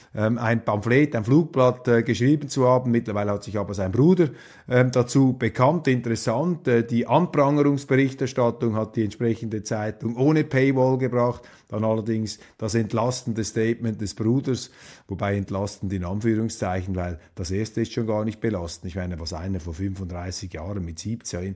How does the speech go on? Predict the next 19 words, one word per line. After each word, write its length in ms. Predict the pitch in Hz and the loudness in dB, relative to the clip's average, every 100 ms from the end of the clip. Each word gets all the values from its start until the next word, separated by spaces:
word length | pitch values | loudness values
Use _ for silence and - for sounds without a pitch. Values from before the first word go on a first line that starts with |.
| - | -8
siebzehn 540 | - 131 131 127 117 | -2 -2 0 -2 0
gemacht 420 | 117 110 117 - - | 0 0 -2 -6 -14
hat, 140 | - | -12
als 260 | 87 - - | -14 -10 2
dummer 340 | 127 143 123 - - - | 4 4 0 -4 -20 -20
Streich, 560 | - - 107 110 120 104 | -14 -2 0 0 0 -4
als 140 | 90 | -8
Benälerstreich, 1120 | - 101 101 113 120 120 104 101 98 104 - - - - - | -6 -4 -2 0 -2 -4 -6 -6 -4 -6 -10 -20 -20 -16 -6
äh, 240 | 104 101 | -4 -4
im 140 | 101 | -2
Gimmi, 420 | 135 139 117 113 - - | 6 6 6 4 -2 -14
ich 60 | 95 | -6
meine, 160 | 104 98 | -4 -4
das 160 | - | -6
kann 240 | - 117 123 | -4 0 0
ja 100 | 107 | 0
nicht 240 | 110 - | -2 -4
im 120 | 98 | -4
Ernst 480 | 107 139 110 - | 0 2 0 -4